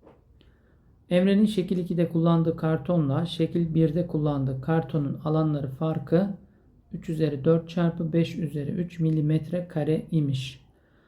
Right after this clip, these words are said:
Buna göre başlangıçtaki fotoğrafın bir kenarı kaç milimetredir diyor.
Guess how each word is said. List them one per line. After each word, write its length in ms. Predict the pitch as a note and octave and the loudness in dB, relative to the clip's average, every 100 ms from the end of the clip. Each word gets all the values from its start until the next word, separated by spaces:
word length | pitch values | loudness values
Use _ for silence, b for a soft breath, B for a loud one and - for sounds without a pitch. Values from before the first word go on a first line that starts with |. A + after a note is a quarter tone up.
| b b | b b
Buna 180 | F3 F#3+ | 2 4
göre 300 | F3 E3 D3 | 6 4 4
başlangıçtaki 760 | D#3+ E3 - F3 F3 E3+ E3 - | 2 2 0 0 0 -2 -8 -8
fotoğrafın 760 | - E3 E3+ D#3 C3+ F#3+ F3 | -4 0 2 2 0 -2 -2
bir 240 | D#3+ F3 F3 | 0 -2 -2
kenarı 640 | - D3 C#3 C3+ F3 G#3+ - - _ - | -4 -4 -2 2 2 0 -8 -20 _ -10
kaç 320 | - E3 - | -4 -4 -2
milimetredir 920 | D#3+ D3 C#3+ C3+ - F3 E3 E3+ - - | -4 -2 -4 -4 -2 0 0 -2 -4 -2
diyor. 380 | C#3 C3 - | 0 0 -4